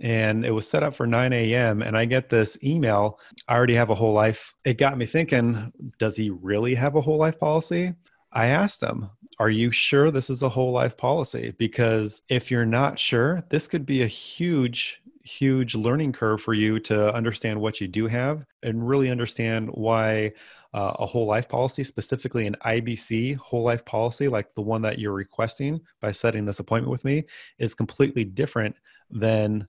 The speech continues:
what you may have. And so I walked him through it, and I had him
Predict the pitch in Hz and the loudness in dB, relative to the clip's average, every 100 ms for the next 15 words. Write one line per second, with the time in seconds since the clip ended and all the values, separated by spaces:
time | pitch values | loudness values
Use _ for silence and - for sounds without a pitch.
0 | _ 123 104 127 131 107 101 110 110 120 | _ -2 0 0 -2 -4 -2 0 -2 -2
1 | 127 - 120 - - - _ 117 113 - | -4 -4 -8 -14 -20 -20 _ -4 -2 0
2 | 117 110 110 117 113 139 147 127 110 - | 2 2 0 -2 0 -2 -2 -6 -8 -4
3 | 151 160 110 104 113 131 131 120 110 | -2 -2 -2 -2 0 0 0 -2 -2